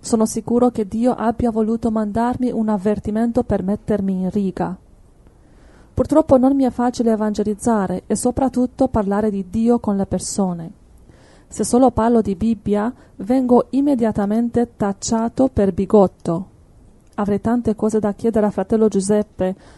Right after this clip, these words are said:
ma una sola lettera non basterebbe. Magari ne scriverò un'altra prossimamente.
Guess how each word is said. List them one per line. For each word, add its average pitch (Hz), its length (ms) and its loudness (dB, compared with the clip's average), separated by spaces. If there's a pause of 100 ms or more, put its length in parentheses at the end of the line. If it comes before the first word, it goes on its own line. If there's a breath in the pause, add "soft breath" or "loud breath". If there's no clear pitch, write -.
(120 soft breath)
ma 214 100 -2
una 226 220 0
sola 262 260 0
lettera 247 480 0
non 226 260 0
basterebbe. 190 800 -2 (480)
Magari 269 460 2
ne 226 100 2
scriverò 226 480 4
un'altra 220 480 2
prossimamente. 196 1080 -2